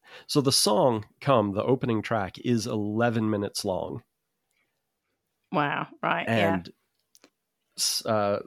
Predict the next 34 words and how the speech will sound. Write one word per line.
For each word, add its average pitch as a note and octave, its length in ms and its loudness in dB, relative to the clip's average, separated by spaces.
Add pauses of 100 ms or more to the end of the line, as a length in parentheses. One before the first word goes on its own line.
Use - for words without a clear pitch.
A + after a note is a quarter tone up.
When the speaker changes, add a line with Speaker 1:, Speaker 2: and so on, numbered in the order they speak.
Speaker 1:
let G#2 80 -8
me G2+ 60 -4
see. F#2+ 160 -4
I F#2+ 40 0
got A#2 140 0
the - 80 -10
track F2+ 300 -4
listing F#2 340 -8
here. F2+ 240 -8
Let F#2 80 -12
me F2+ 120 -14 (500)
take F#2+ 180 -6
a F#2+ 40 -8
look. F#2+ 180 -6 (280)
'Cause A2+ 180 0
it's - 440 -2 (1300)
not C#3 380 2 (160)
just A#2+ 800 -2
that G#2 240 0
it's - 420 -6 (160)
the A2+ 260 -2
most G#2+ 280 4
sexually F#2+ 400 -2
explicit - 440 -6
album F#2 340 -2
I F2+ 100 -4
think G2 240 -6
I've A2 120 -2
ever A#2 220 -2
heard. C3 320 -6 (960)
Um, F2+ 500 0 (340)
but A#2 160 -2
there's G#2+ 260 2
also, F#2 880 -2